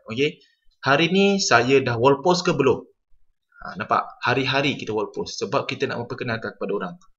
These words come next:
Kita kena keep on promotion. Kita keep on promosi sampai kita dah berjaya baru kita stop. Okey? Hari ni saya sudah post pada tiga grup ke belum? Ha, lepas tu kita tengok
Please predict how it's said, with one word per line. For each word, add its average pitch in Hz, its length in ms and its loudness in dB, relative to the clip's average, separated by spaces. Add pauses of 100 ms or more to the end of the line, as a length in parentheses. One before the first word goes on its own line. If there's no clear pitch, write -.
(320)
Kita 131 320 -2
kena 156 480 0
keep 160 240 0
on 143 240 -2
promotion. 123 560 -2 (320)
Kita 139 240 0 (240)
keep 180 240 0
on 151 160 0
promosi 151 400 2
sampai 147 1040 2
kita 147 240 0
dah 143 80 2
berjaya 139 400 2
baru 127 160 0
kita - 80 -10
stop. - 240 -8 (1120)
Okey? 147 320 -4 (320)
Hari 147 240 2
ni 196 160 4
saya 151 320 2
sudah 127 320 -2
post - 240 -2
pada 120 160 -2
tiga 117 240 -8
grup - 320 -10 (320)
ke 156 160 -2
belum? 107 320 -2 (1120)
Ha, 90 240 -6
lepas 110 240 -2
tu 151 80 -4
kita 147 80 0
tengok 143 240 0